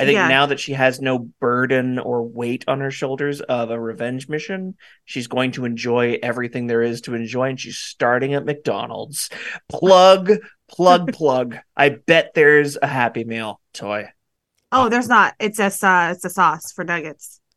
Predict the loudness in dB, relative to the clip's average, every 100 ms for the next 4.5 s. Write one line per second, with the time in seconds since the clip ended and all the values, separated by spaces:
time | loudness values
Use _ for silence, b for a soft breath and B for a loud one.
0 | _ _ _ _ _ _ _ _ _ _
1 | 0 2 4 2 4 2 6 6 6 4
2 | 4 2 0 0 -2 -4 -10 -12 -12 -12
3 | -14 -18 _ _ _ _ _ _ _ _
4 | _ 4 6 4 -2